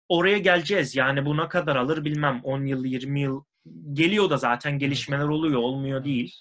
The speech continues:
Speaker 2: evet. Coşkun Hoca'nın
Speaker 1: Ee,
Speaker 2: Bilkent'ten ayrılmadan önce yaptığı son işlerden birisi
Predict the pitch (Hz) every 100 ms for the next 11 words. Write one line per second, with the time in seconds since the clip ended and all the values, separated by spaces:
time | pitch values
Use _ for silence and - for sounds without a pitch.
0 | 131 120 117 147 147 190 180 175 175 175
1 | 160 151 180 165 175 160 165 170 160 165
2 | 160 165 156 - 165 165 156 - 160 156
3 | 160 160 151 -